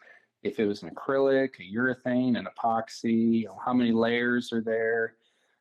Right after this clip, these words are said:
Um, you know, some coatings companies invest a lot in marketing. I would say Tnemec invests a lot in, uh,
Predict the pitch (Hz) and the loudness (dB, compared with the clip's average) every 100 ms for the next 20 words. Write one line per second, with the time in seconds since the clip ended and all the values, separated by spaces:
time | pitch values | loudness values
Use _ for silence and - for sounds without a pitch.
0 | _ 101 101 98 101 113 - 104 104 147 | _ -6 -4 -6 -10 -14 -8 -6 -4 -2
1 | 147 147 135 117 - 120 120 113 110 110 | -2 0 2 0 0 -2 0 -2 0 -2
2 | 113 - 107 110 104 101 101 110 - 98 | -4 -2 -2 0 -2 -2 -2 -2 -4 -10
3 | 98 98 104 101 - 104 - - 104 101 | -12 -10 -6 -6 -6 -8 -8 -2 0 0
4 | 95 - - - _ - 98 101 - - | -2 -10 -18 -20 _ -16 -4 -4 -4 -4
5 | 95 98 95 92 90 90 | 0 0 0 -4 -6 -6